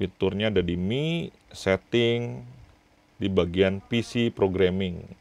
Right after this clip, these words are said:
ya, sampai statusnya open ya. Kalau ini sudah kita lakukan,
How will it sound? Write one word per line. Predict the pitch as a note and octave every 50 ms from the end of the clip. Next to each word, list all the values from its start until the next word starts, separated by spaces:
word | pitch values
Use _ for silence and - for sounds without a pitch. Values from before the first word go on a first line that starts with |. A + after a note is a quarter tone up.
| _ _ _ - -
ya, | F2+ F#2+ F#2+
sampai | - F2 E2+ E2+ F2 G2+ G2 G2 - -
statusnya | - - F2 - - E2+ - - F#2 - -
open | F2+ - - F2 E2 D#2+ E2 E2 - - _ _ _ _ _ _ -
ya. | F#2 F#2 F#2+ G#2+ A2 - _ - _ _ - -
Kalau | G2 G2 F#2+
ini | G2+ G#2 G#2+
sudah | G#2+ G#2 F#2+ F2+ F2
kita | - - - F2+ F2+
lakukan, | F2 - - F#2 - - A2 B2+ D#3+ F3+ F#3 G#3 G#3